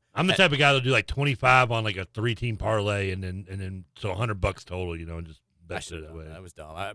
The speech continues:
Speaker 2: right, right away, I was like, "Ah, I felt really good about these bets. I should have bet." And then I bet the over in the, the Sunday night game last night. That hit. So I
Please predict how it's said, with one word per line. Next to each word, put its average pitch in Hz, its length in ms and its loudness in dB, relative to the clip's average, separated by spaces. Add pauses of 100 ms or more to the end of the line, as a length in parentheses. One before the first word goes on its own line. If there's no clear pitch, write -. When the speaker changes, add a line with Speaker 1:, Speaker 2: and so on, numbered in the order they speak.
(140)
Speaker 2:
right, 127 220 6
right 135 180 12
away, 107 160 4
I 101 60 4
was 101 100 -2
like, 95 120 -12
"Ah, 135 140 -10
I 127 40 -6
felt 131 180 -6
really 117 180 0
good 101 140 -2
about 95 180 -4
these 87 120 -20
bets. 92 240 -10
I 90 60 -20
should 92 160 -20
have 87 80 -20 (120)
bet." 98 120 -10 (260)
And 123 60 0
then 127 80 6
I 120 40 8
bet 113 240 8
the 104 400 -2 (400)
over 117 360 4
in 101 120 -4
the, 92 300 -2 (100)
the 98 200 -12
Sunday 104 220 -2
night 87 140 -8
game 82 200 -20
last 82 220 -20
night. 85 260 -20
That 92 140 -12
hit. 80 120 -20 (220)
So - 80 -20
I - 20 -20